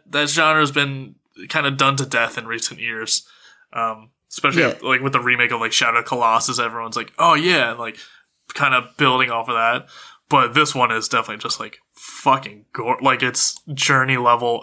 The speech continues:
Speaker 1: I would say even further than Journey of, like,
Speaker 2: I agree.
Speaker 1: pure artistic style. Like, it's just a very visual,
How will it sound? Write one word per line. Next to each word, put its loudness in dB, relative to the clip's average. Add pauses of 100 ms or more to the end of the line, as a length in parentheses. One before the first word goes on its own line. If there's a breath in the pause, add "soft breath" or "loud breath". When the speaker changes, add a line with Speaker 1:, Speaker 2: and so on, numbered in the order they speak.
Speaker 1:
I 2
would 2
say -2
even -6
further 0
than -10
Journey -2
of, -6
like, 2
Speaker 2:
I 4
agree. 4 (160)
Speaker 1:
pure 4
artistic 0
style. 2
Like, -4
it's -6
just -4
a -4
very -2
visual, -6